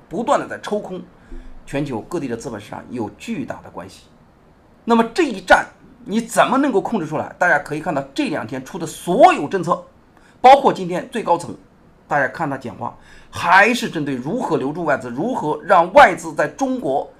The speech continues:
能够长期待下去，甚至把开放吸引外资流进到中国来作为一个非常重要的谈话内容。近期你可以看到，无论是经济口还是外交各方面情况下，都是要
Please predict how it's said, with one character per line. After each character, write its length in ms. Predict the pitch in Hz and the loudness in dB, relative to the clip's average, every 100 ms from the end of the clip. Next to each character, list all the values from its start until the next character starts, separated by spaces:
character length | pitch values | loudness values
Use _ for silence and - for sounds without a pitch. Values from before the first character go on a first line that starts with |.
| _ | _
能 160 | - 156 | -8 -4
够 100 | 170 | -4
长 180 | - 147 | -4 -6
期 60 | |
待 140 | 156 135 | -4 -4
下 80 | 127 | -6
去， 160 | 90 - - | -12 -20 -16
甚 300 | - 330 262 | 2 4 6
至 160 | 147 139 | 2 -4
把 200 | 117 - | -6 -4
开 200 | - 262 | 2 4
放 240 | 262 277 - - - | 4 2 0 -20 -12
吸 320 | - 339 359 | -8 -6 -4
引 180 | 185 120 | -4 -2
外 140 | 147 | -2
资 120 | 135 | -4
流 180 | 117 117 | -6 -6
进 200 | 196 165 - | -8 -10 -6
到 100 | 123 | -6
中 200 | 135 123 | -6 -8
国 80 | |
来 120 | 107 - | -8 -10
作 140 | - 160 | -6 -4
为 100 | 151 | -4
一 40 | |
个 120 | 143 | -6
非 380 | - - 294 262 | -10 -6 -6 -6
常 200 | 165 123 | -8 -8
重 120 | 185 | -8
要 100 | 165 | -6
的 60 | 107 | -6
谈 120 | 120 | -8
话 80 | 123 | -10
内 80 | 120 | -12
容。 100 | - - | -14 -16
近 180 | - 196 | -10 -10
期 240 | - 135 123 - - | -8 -12 -16 -20 -14
你 120 | 131 | -10
可 120 | 127 165 | -6 -6
以 60 | |
看 180 | 165 165 | -6 -8
到， 160 | 117 - _ _ | -10 -12 _ _
无 140 | 139 170 | -8 -6
论 140 | 165 | -6
是 80 | 131 | -8
经 240 | 170 233 | -4 -4
济 80 | 202 | -4
口 240 | - - - _ _ _ _ - | -10 -14 -18 _ _ _ _ -12
还 100 | 139 | -10
是 80 | 147 | -6
外 160 | 151 | -6
交 160 | 123 113 | -4 -8
各 280 | 113 285 247 | -8 -6 -6
方 160 | 147 | -8
面 100 | 127 | -10
情 100 | 113 | -10
况 140 | 104 104 | -12 -16
下， 80 | - - - | -18 -18 -8
都 120 | 175 | -8
是 140 | 170 | -6
要 100 | 117 | -12